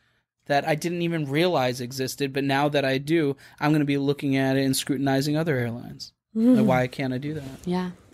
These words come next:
Speaker 3: And, and I think to that point, you know, Liliana spoke about bags being the next
Speaker 1: Yeah,
Speaker 3: frontier
Speaker 1: bags.
Speaker 3: for
Speaker 1: Yeah, yeah, for
Speaker 3: innovation.
Speaker 1: sure.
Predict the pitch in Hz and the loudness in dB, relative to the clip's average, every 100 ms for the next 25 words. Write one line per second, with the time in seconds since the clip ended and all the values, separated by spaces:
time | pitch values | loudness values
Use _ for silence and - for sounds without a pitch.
0 | - - 233 - 220 226 226 - 214 247 | -6 -4 -2 -2 -2 -2 -2 -6 -6 -6
1 | 277 370 285 180 - 185 170 - 180 165 | -6 -2 -2 -2 -6 -6 -6 -6 -6 -6
2 | 156 165 170 170 165 160 - - 165 - | -4 0 2 2 0 -2 -6 -8 -8 -8
3 | 165 160 151 110 - - - 165 151 - | -2 0 0 -2 -6 -12 -2 0 0 -2
4 | 160 - - 185 170 165 165 165 160 156 | -8 -12 -8 -4 -2 -2 -4 -2 -2 -2
5 | - - - 165 165 143 165 165 170 170 | -4 -14 -6 -2 -2 0 0 2 0 -2
6 | 214 202 185 180 156 156 156 - 151 147 | -2 0 0 -2 -4 -4 -6 -6 -6 -4
7 | 147 151 | -6 -10